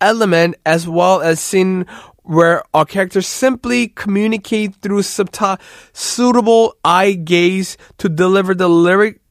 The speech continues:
and mature storytelling style that grab critics' attention and praise. So that's what I'm talking about. It's not a really easy film that you guys could go and at the end of the movie you will be,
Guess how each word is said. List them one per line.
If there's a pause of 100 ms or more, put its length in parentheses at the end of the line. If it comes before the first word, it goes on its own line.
and
mature
storytelling
style
that
grab
critics'
attention
and
praise. (720)
So
that's
what
I'm
talking
about. (640)
It's
not
a
really
easy
film
that
you
guys
could
go
and
at
the
end
of
the
movie
you
will
be,